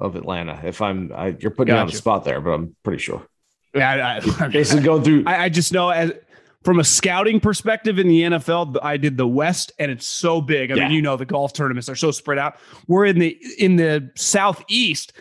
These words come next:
Speaker 2: You can go from, like, Florida State to Georgia to Alabama
Speaker 1: Yeah.
Speaker 2: to Kentucky.
Speaker 1: Yeah.
Speaker 2: It's all, you can just drive
Speaker 1: Yeah.
Speaker 2: everywhere.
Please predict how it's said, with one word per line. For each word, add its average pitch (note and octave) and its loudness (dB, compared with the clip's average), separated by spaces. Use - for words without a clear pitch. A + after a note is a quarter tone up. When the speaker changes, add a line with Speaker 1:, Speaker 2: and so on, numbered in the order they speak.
Speaker 2:
You G3 6
can F#3+ 0
go F3+ 2
from, D#3+ 0
like, C#3+ -2
Florida D#4 2
State C4+ 0
to G3 4
Georgia C4 2
to A3 4
Alabama C#4+ 2
Speaker 1:
Yeah. A3 6
Speaker 2:
to G#3 6
Kentucky. A#3+ 0
Speaker 1:
Yeah. - 4
Speaker 2:
It's F3+ 0
all, B3 0
you A3 -2
can A#3 4
just G3 2
drive F#3+ 2
Speaker 1:
Yeah. G3 2
Speaker 2:
everywhere. D#3+ 0